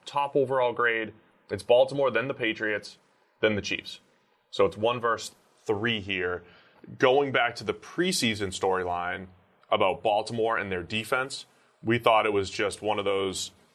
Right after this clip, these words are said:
hey, look, they're going coverage heavy. They got one of the best secondaries and a questionable pass rush. And while the coverage grade hasn't been spectacular so far, even after playing the Dolphins too, Brandon Carr's playing well. Earl Thomas still capable of, of making plays back there.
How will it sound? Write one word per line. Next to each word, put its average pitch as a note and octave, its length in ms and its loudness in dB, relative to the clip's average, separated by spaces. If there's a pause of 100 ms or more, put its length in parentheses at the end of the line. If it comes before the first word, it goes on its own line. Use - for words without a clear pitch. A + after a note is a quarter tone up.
(260)
hey, A#2 120 4
look, G#2 260 2
they're A2+ 140 0
going G2+ 540 -2 (340)
coverage C3 340 2
heavy. G2 200 0
They G#2 80 2
got G#2 100 0
one G2+ 100 -2
of F#2+ 40 -6
the F#2 60 -4
best A#2 220 -2
secondaries G#2+ 540 -2
and F2 80 -8
a - 40 -10
questionable F#2+ 480 -4
pass - 320 -6
rush. E2+ 260 -10 (320)
And A2 100 2
while A#2 140 6
the A2 80 -2
coverage C3+ 420 -2
grade A#2+ 280 0
hasn't G2+ 380 -4 (380)
been G2+ 200 0
spectacular G2 840 -2 (160)
so F2+ 260 0
far, D#2 400 -2 (100)
even G2+ 200 0
after F#2+ 260 -4
playing F2+ 520 -8
the G2+ 80 -6
Dolphins F#2 440 0
too, G2+ 300 2 (440)
Brandon G#2 260 4
Carr's C3 300 2
playing A#2 280 -2
well. A2+ 260 0
Earl F#2+ 140 -2
Thomas A#2 400 -2
still A#2 160 0
capable G#2+ 540 -2
of, F#2+ 200 -12
of G2 140 -6
making G#2 240 -2
plays G#2 260 -2
back G2+ 240 -2
there. G#2+ 260 -4